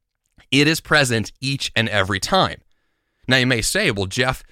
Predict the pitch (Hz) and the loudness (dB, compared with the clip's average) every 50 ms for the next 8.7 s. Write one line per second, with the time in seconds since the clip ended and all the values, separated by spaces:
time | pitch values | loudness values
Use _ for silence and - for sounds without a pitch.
0 | _ _ _ - 104 123 135 135 123 - - - - - 156 165 190 196 180 160 | _ _ _ -2 2 2 4 4 2 0 -2 -4 -4 -4 -6 -4 -2 0 0 0
1 | 131 - - - - 107 87 82 - - 95 92 95 - - 170 151 127 - - | 0 -2 -4 -8 -4 -4 -4 -4 -2 -4 -4 -4 -4 -4 -2 -2 -2 -2 -2 -4
2 | - - - 156 170 180 170 143 107 87 - - - 92 90 85 87 95 117 - | -6 -4 -6 -4 -2 -2 -2 0 0 -2 -4 -4 -4 -4 -6 -4 -4 -4 -4 -6
3 | _ _ _ _ _ _ - 147 165 196 196 185 180 170 151 - - - - 151 | _ _ _ _ _ _ -4 -2 -2 0 0 0 0 -2 -2 -2 -4 -4 -2 0
4 | 156 147 127 110 - - 139 123 113 - - - 139 151 165 151 123 - - 113 | 0 0 -2 -4 -2 0 0 0 0 -2 -2 -2 0 0 0 0 -2 0 -2 -2
5 | 98 90 - 101 104 101 - _ _ - 123 131 127 123 - - 170 180 160 123 | -2 -2 -2 -4 -4 -4 -8 _ _ 0 2 2 2 0 -2 -2 0 2 2 2
6 | 117 113 - - _ _ _ 110 104 98 95 120 151 170 - - 92 85 95 107 | 0 0 -4 -10 _ _ _ -12 -10 -4 0 0 0 0 -2 -4 -4 -2 -4 -4
7 | - - 113 113 131 - - - - 113 104 101 98 110 - - 104 98 101 104 | -2 -2 -2 -2 0 -4 -4 -4 -2 -2 -2 -2 -2 -4 -6 -8 -10 -4 0 0
8 | 165 220 214 147 147 139 - - 240 220 - - - | 2 2 2 0 0 -2 -2 -4 -6 -6 -6 -8 -12